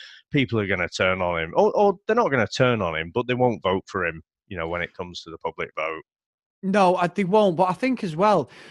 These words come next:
Speaker 2: one thing I would say, Dave, which is quite interesting, and obviously, Sam, from a lady's point of view, and we've had plenty of emails, and we've got plenty to talk about today with the emails, some great emails for later on,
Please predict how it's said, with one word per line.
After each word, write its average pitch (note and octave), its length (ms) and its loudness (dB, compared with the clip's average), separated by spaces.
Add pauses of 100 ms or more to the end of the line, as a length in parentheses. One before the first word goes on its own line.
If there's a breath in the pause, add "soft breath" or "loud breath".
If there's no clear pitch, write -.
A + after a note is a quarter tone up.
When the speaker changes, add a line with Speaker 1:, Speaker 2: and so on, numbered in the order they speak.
Speaker 2:
one C4+ 180 6
thing C4 180 0
I - 20 4
would G#3 180 2
say, B3 260 2
Dave, C3 240 0
which A2+ 120 -8
is - 40 -14
quite D#3 200 0
interesting, E3 480 -6
and C#3 80 -6
obviously, F3+ 320 -6
Sam, E3 340 2
from D#3+ 160 -2
a D3 40 0
lady's E3+ 360 2
point C3 300 -4
of A2 80 -8
view, B2 160 2
and C3+ 80 0
we've B2 80 -2
had A#2 160 -6
plenty C#3+ 320 -4
of A2+ 80 -4
emails, C3+ 380 2
and A#2+ 60 -2
we've B2 140 0
got C#3+ 180 -2
plenty D3+ 380 0
to B2+ 160 -10
talk C3 260 -2
about B2+ 160 -4
today C3+ 240 -2
with C3 120 -2
the A#2+ 180 -4
emails, A2+ 120 -10
some C3 120 -10
great B2 260 -2
emails A#2 460 -4
for A#2+ 80 -6
later A#2 300 -2
on, A2+ 180 2